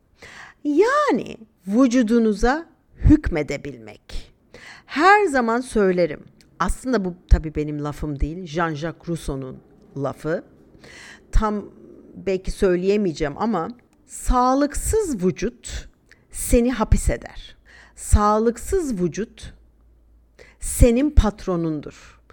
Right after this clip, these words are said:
Çünkü sağlıksız vücuda hiçbir şey yaptıramazsınız. Atlamak, zıplamak istersin ama yapamazsın.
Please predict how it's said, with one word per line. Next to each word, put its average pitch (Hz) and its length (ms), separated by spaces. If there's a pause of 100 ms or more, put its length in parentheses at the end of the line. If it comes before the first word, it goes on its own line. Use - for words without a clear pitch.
(280)
Çünkü 170 560 (380)
sağlıksız 202 920
vücuda 156 560 (420)
hiçbir - 340
şey 233 180
yaptıramazsınız. 156 1300 (800)
Atlamak, 311 520
zıplamak 285 640
istersin 285 640 (440)
ama 156 220
yapamazsın. 165 800